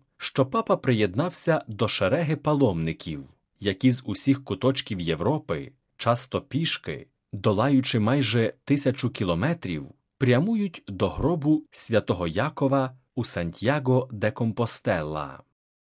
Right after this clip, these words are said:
Посвячення храму Пресвятої Родини у Барселоні, віддання належного величному творінню віри та мистецтва.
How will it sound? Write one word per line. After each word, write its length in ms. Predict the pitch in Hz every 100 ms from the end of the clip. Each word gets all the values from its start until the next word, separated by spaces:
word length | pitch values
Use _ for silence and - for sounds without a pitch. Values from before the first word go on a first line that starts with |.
| _
Посвячення 840 | 120 - - 123 143 - 117 113 110
храму 500 | - 110 123 95 73
Пресвятої 680 | 117 101 - 95 - 127 110
Родини 360 | 90 85 127
у 140 | 117 101
Барселоні, 880 | 87 87 - 85 117 143 82 67 - _ _
віддання 760 | 104 98 190 156 160 160 151 151 -
належного 920 | 107 95 98 160 160 151 131 143 - -
величному 680 | - 107 196 - - 147 139
творінню 600 | 135 110 113 110 98 90
віри 520 | 78 139 156 147 139 _
та 140 | 117
мистецтва. 1000 | 110 120 - 110 80 - - 82 71 -